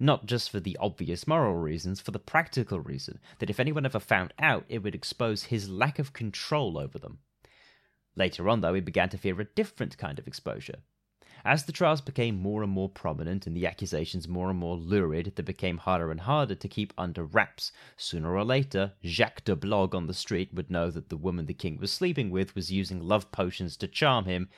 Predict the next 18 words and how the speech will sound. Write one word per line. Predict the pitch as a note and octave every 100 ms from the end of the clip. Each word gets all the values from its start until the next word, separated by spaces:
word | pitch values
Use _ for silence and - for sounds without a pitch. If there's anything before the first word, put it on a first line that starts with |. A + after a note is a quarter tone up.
| -
and | A2 F#2+
poisons | - C#3+ A#2 F#2+ F2 -
to | -
keep | G2 F2+
her | F#2+ F2
other | E2 G2+ F2+
lovers | D#2+ D#2 D#2+
at | D2+ -
bay. | F#2+ - - _ _ _ _ _ _ _ _
This | F#2+ -
would | F#2
show | - F2
that | D#2+
the | E2+
royal | F2+ F#2+ F#2+
court | - G#2 -
was | F#2 -
rotten | G2 -